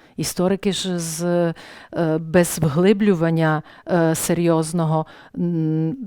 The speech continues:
були по стороні, е, російської пропаганди, що торкається, не знаю, упа, що торкається Бандери і так далі.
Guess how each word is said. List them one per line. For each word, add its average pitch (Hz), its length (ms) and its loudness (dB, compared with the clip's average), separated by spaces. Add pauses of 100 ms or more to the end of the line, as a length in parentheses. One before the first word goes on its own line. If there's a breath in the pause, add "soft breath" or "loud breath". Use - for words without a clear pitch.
(140)
були 180 460 0
по 190 120 -6
стороні, 170 760 -2
е, 170 520 0
російської 180 520 -4
пропаганди, 170 580 -4
що - 180 -8
торкається, 160 800 -4
не 170 120 -4
знаю, 165 360 -8
упа, - 600 -8
що - 180 -14
торкається 170 560 -10
Бандери 165 560 -6
і 180 160 -10
так 165 200 -8
далі. 180 340 -8